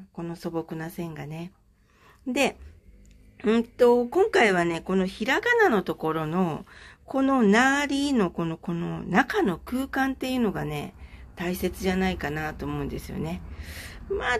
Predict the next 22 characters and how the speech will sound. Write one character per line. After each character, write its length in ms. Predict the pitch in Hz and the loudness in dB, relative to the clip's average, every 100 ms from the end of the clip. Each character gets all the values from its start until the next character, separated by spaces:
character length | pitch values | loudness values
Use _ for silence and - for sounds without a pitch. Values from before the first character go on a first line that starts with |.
| - | -4
ち 120 | - 571 | -2 -2
ょ 60 | |
っ 20 | |
と 160 | 605 381 | 0 -2
最 280 | - 320 349 | 0 0 2
初 120 | 392 | 0
書 140 | 440 466 | 2 2
い 80 | |
て 120 | 415 269 | 4 2
み 120 | 214 | 2
て、 220 | 196 190 | 0 0
そ 160 | 190 262 | -2 -6
れ 100 | 277 | -2
か 200 | 277 269 | 2 4
ら 220 | 262 - - - - | 4 2 -8 -16 -10
い 100 | 233 | -8
つ 140 | 226 | -2
も 140 | 196 175 | -2 -2
の 120 | 175 | -2
よ 200 | 175 165 | -2 -2
う 60 | |
に 200 | 151 143 | -2 -4